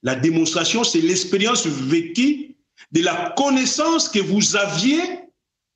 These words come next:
dans le monde éthéré. Je vous donnerai les versets.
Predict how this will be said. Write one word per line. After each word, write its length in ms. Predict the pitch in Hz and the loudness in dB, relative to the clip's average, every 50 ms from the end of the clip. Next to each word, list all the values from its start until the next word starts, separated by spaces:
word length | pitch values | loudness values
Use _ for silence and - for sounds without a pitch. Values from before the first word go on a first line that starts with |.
| _ _ | _ _
dans 260 | 110 113 123 254 285 285 | -12 -4 -2 0 0 2
le 140 | 247 208 | 0 0
monde 340 | 196 208 226 269 277 240 185 | 2 2 2 2 2 0 0
éthéré. 720 | 180 175 190 180 170 165 156 147 - - - - - _ _ _ - | -2 -2 0 0 0 2 2 0 -2 -4 -8 -12 -16 _ _ _ -12
Je 120 | 107 120 | -10 -8
vous 100 | 123 131 | -6 -4
donnerai 340 | 131 135 131 139 139 160 147 | -2 0 0 0 0 0 -2
les 100 | 120 107 | -2 -2
versets. 420 | 95 104 95 - - - 92 - | -2 -4 -6 -8 -10 -12 -14 -16